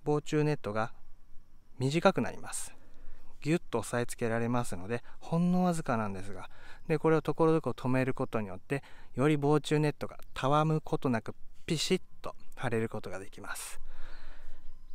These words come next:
特に下の裾がたるんでいる状態、これまで今パッカ外してあるので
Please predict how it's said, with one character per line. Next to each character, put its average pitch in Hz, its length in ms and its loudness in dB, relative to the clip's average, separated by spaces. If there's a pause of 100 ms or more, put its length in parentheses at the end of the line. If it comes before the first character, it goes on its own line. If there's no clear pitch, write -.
(140)
特 196 280 2
に 113 120 2
下 - 420 2
の 151 140 2
裾 139 420 2
が 165 260 2 (320)
た 143 140 2
る 151 160 6
ん 147 80 4
で 143 160 4
い 135 40 4
る 135 100 6
状 120 180 0
態、 - 220 -4 (260)
こ - 100 2
れ 120 80 0
ま 117 140 2
で 131 80 0
今 113 160 0
パ 156 140 2
ッ 156 120 -2
カ 113 120 0
外 117 240 0
し - 80 -6
て - 180 -4 (260)
あ 127 120 2
る 117 160 0
の 104 100 0
で 123 240 0